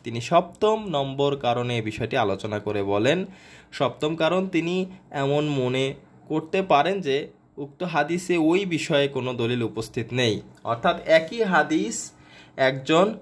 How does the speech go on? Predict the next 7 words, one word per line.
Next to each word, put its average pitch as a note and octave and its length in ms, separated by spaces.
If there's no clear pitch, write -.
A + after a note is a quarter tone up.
মুস্তাহিদ F3 640
যে D3 200
বিষয়ে C3+ 600
দলিল A#2+ 280
হিসেবে D#3 300
গ্রহণ B2 400
করছেন, E3+ 580